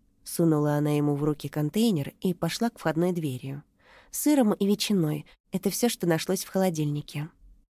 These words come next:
Он хотел спросить, а с чем ещё делают бутерброды. Он лично только сыром и колбасой и ест.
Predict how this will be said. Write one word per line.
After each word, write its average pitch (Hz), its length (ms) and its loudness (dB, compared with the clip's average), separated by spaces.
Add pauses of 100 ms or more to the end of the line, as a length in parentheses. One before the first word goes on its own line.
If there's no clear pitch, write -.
(880)
Он 190 220 0
хотел 175 340 0
спросить, - 600 -2
а 175 80 4
с - 40 -2
чем 190 260 4
ещё 226 320 6
делают 180 400 4
бутерброды. 156 800 2 (380)
Он 214 320 4
лично 208 480 4
только 175 360 0
сыром 175 400 4
и 160 40 2
колбасой 160 580 2
и 143 100 -2
ест. - 360 -4